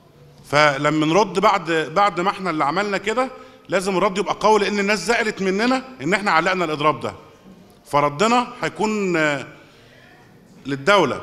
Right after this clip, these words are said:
إنها تعرف الصيدلي في مصر ليه دور غير اللي وزارة الصحة فاهماه.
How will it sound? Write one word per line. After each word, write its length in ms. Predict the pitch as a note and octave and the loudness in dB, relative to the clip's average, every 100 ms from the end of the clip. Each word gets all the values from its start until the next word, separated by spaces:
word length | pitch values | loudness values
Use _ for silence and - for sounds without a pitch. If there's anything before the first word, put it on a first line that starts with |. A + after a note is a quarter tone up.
| - - - - - | -12 -20 -20 -20 -8
إنها 160 | B2+ E3+ | -2 0
تعرف 540 | G#3+ A3+ A#3+ A#3+ - - - | 2 4 2 0 -8 -20 -20
الصيدلي 420 | C3 - D#3 G#3+ G#3 | -12 -6 0 2 2
في 100 | G#3 | 4
مصر 320 | B3+ B3 C#3 | 2 2 -8
ليه 160 | D3+ F3+ | -4 -2
دور 360 | G3 A#3 C4+ - - - - | 4 6 4 2 -8 -18 -18
غير 260 | C3+ E3 A3+ | -4 0 2
اللي 180 | A3 F#3+ | 2 0
وزارة 200 | D#3+ G#3+ | -2 -2
الصحة 260 | - - | -2 -2
فاهماه. 380 | F#3 D3+ D3+ C3 | -4 -4 -2 -4